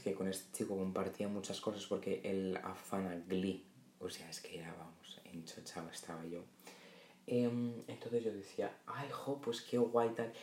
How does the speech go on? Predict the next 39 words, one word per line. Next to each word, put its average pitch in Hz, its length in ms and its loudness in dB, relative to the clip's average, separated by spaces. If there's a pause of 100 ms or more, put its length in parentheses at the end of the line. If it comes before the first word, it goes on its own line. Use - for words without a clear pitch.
Y 113 120 4
luego 117 240 12
además, 120 400 4 (320)
em, 98 1300 0 (840)
justamente 107 840 -2 (100)
yo 101 180 -2
al 98 40 2
lado 98 100 2
de 95 80 2
mi 95 100 -2
casa 101 320 -2
tenía 95 240 -2
un 95 60 -6
conservatorio 95 640 2
al 104 80 -2
que 95 120 -2
yo 95 160 4
iba 127 260 2
y 117 60 2
tal 131 260 -2
y 117 40 2
todo 117 240 4
eso. 123 200 -2 (500)
Entonces, 104 340 0
pues - 140 -2
bueno, 98 180 0
súper 95 280 -4
guay. 98 320 -4 (540)
Pero 101 160 2
la 95 60 0
cuestión, 101 380 0
bueno, - 180 -16 (200)
que 101 160 0
al 98 100 -2
final 104 560 -2
no 101 120 -2
salió 95 300 0
nada 92 240 0
bien. 110 360 -2